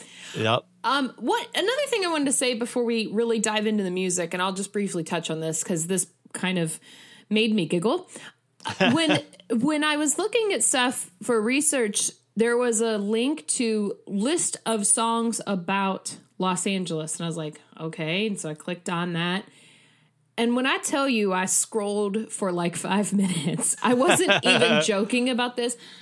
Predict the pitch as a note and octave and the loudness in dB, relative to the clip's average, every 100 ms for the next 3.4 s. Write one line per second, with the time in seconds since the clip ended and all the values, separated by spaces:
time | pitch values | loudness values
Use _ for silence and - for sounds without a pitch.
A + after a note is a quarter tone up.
0 | - - G#3 D4 D#4 D#4+ D#4+ - D4 C#4 | -20 -4 0 0 0 0 2 2 2 2
1 | D4 D4+ D4+ A#3+ A#3+ A#3+ A3+ G3 G3 G#3 | 2 0 0 0 2 0 2 0 0 -2
2 | G3+ - F#3+ F3 F#3 F3+ F3 - - F3 | -2 -2 -4 0 2 2 0 -6 -4 -2
3 | D#3+ D#3 E3+ | -2 -4 -8